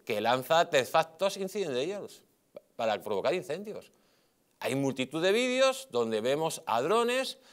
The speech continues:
lanzando fuego para quemar los bosques. Si a todo esto lo sumamos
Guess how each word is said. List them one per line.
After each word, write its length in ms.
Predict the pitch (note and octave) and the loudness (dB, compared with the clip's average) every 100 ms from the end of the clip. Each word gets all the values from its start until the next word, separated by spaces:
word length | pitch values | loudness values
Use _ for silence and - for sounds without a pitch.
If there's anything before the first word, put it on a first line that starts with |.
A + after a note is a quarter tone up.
| - | -14
lanzando 640 | - - A2 - A2+ C#3+ G3+ | -4 -2 -2 -4 -4 0 -2
fuego 340 | F#3 G#3 A#3+ | 0 0 2
para 160 | G#3 C#3 | 2 2
quemar 240 | A2+ G#2+ | 0 -2
los 160 | F#2 D#2 | -4 -6
bosques. 640 | E2 D#2+ - D2+ - - _ _ _ _ _ _ _ _ _ _ _ | -10 -10 -16 -20 -20 -20 _ _ _ _ _ _ _ _ _ _ _
Si 220 | - - F2 | -14 -10 -8
a 120 | D#2 | -8
todo 440 | A#2 A2+ B2 C#3+ | -6 -4 -2 2
esto 480 | A3+ A#3+ - D#3+ A2 | 2 0 -4 -4 -2
lo 100 | G2 | -4
sumamos 800 | - F#2 C3 G#3+ A#3+ C#3+ G2+ | -6 -4 -2 -2 -2 -4 -6